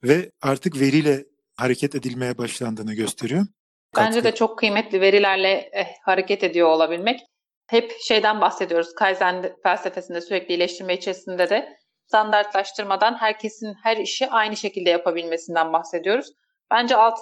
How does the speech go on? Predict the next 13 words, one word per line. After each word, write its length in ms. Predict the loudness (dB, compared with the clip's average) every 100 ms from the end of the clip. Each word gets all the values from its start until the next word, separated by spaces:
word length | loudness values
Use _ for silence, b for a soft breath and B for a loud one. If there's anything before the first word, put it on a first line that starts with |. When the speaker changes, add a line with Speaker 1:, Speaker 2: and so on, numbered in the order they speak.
| -6
Speaker 2:
Sigma 500 | -4 0 2 2 -4
bu 160 | -2 -2
açıdan 420 | -2 0 2 2
da 40 | 0
insanlara 560 | -2 0 0 2 0
bir 60 | -4
standart 600 | -2 0 2 2 0 -4 -20 _ _ _ _ _ -4
metot 460 | -2 0 -2 2
veriyor. 320 | 2 4 2 -2 _ _ _
Sonuçta 440 | -2 -2 0 -2 2
bir 220 | 2 0 -6 _ 0
analize 460 | 2 2 2 2 4
baktığınızda 760 | 2 0 -2 -2 -2 0 -2